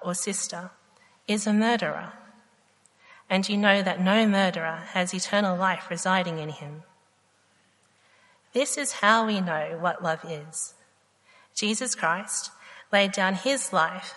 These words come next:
for us, and we ought to lay down our lives for our brothers and sisters.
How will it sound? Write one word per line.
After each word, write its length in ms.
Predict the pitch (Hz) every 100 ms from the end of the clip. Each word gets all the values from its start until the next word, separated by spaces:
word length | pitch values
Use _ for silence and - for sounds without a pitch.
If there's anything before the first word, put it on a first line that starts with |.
| -
for 220 | - 185
us, 540 | 233 190 - - - - _ _ _ _ _ _ _ _ _
and 160 | 214 214
we 160 | 254
ought 220 | 226 262 254
to 140 | 220
lay 180 | 208 196
down 280 | 196 180 185
our 300 | 196 254 220
lives 440 | 160 160 165 180
for 160 | - 185
our 100 | 175
brothers 420 | 185 190 190 185
and 100 | 175
sisters. 680 | - 214 - - 147 -